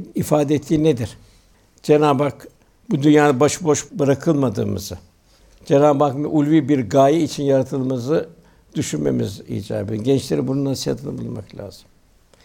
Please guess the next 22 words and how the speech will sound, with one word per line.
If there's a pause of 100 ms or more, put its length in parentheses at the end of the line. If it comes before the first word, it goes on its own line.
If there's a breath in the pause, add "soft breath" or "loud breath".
(320 soft breath)
Cenab-ı
Hak
insan
başıboş
bırakılacağını
mı
zannediyor
buyuruyor. (1080 soft breath)
Biz (800)
insanı
abes
olarak
boş
yere
yaratmadık, (340 soft breath)
huzurumuza
gelip
hesap
vermeyeceğimi
zannediyor
buyuruyor. (1160 soft breath)
Biz